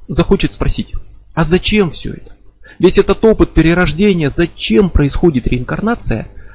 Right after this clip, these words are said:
Но это неправильный вопрос. Стоит спросить, почему она происходит, а не зачем. Вопрос "зачем" подразумевает наличие цели, а вопрос "почему" — наличие причины.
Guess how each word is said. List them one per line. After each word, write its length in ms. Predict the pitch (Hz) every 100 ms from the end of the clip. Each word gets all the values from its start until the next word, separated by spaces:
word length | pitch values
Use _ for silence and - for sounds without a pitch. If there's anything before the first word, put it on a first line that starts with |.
| -
Но 120 | 160
это 160 | 196 175
неправильный 500 | 165 165 135 - -
вопрос. 400 | - - - - -
Стоит 320 | - - 185
спросить, 400 | - 175 165 190
почему 720 | - - - - 175 190 208 -
она 200 | 120 -
происходит, 600 | - 104 - 151 120 -
а 60 |
не 100 | 110
зачем. 380 | 110 120 - 104 - - - - -
Вопрос 340 | 147 196 156
"зачем" 480 | 139 151 - 240 254 - -
подразумевает 680 | 127 135 127 127 143 190 170
наличие 380 | 131 143 - 127
цели, 380 | - 135 - - -
а 100 | -
вопрос 320 | - - 151
"почему" — 440 | - 123 - 175 180
наличие 420 | 117 135 - 113
причины. 600 | - 113 - 135 131